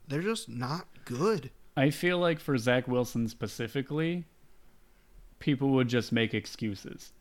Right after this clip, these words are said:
Speaker 1: Probably.
Speaker 2: Like, what's gonna happen is they're gonna be really bad. He's gonna be really bad. Like, worse than Sam Darnold. And what's gonna happen is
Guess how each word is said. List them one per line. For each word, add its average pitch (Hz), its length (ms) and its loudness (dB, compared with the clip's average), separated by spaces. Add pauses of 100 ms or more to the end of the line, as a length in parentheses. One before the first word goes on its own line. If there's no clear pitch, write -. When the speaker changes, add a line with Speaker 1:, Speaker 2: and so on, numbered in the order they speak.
(420)
Speaker 1:
Probably. 233 580 -8
Speaker 2:
Like, 131 180 4
what's 127 180 0
gonna 160 180 4
happen 143 300 4
is 117 100 -2
they're 127 160 2
gonna 160 120 0
be 151 120 2
really 139 240 4
bad. 107 300 2 (240)
He's 151 300 2
gonna 131 160 4
be 120 120 2
really 113 260 2
bad. - 320 -4 (440)
Like, 113 180 -2 (120)
worse 135 240 0
than 127 160 0
Sam 123 240 4
Darnold. 110 340 2 (1080)
And 139 140 6
what's 135 160 4
gonna 139 180 4
happen 147 500 2
is 117 480 -2